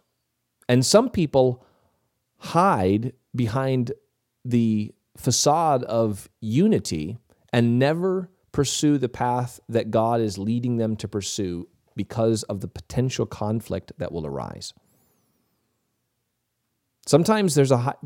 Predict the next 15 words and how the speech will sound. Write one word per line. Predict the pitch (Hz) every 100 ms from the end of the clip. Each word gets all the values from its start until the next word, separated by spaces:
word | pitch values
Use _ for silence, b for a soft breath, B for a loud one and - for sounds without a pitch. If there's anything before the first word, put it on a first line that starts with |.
| 135 -
it, | 143
the | 123 120
advice | 113 139 147
may | 139
come | 135 131 139
because | 131 131
of | 120
a | 110
high | 123 139
degree | 139 139 135
of | -
turnover | 135 160 143 98 98
in | 92
pastoral | 104 107 - 120 123
ministry, | 120 160 175 - 73